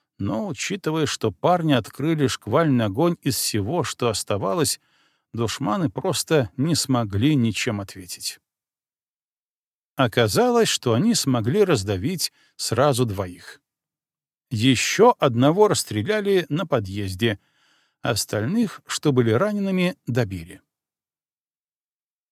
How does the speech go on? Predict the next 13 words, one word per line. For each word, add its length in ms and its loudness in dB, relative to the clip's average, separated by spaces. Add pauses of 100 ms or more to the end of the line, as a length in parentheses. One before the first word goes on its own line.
(180)
«Везучий 760 2
ты, 280 0
солдат 520 2
Громов», — 640 -4 (300)
восхитился 680 0
Кириллов. 600 -10 (680)
«Ты 240 -6
в 120 -10
такую 480 0
мясорубку 640 0
в 60 2
одиночку 520 -2
полез, 420 2